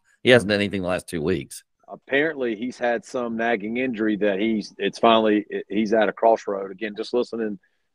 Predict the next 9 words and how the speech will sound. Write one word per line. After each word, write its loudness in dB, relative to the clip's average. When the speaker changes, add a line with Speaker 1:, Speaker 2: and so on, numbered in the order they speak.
Speaker 2:
to -6
some 0
of 2
that 6
information -12
coming -10
out -6
of, -12
um, -20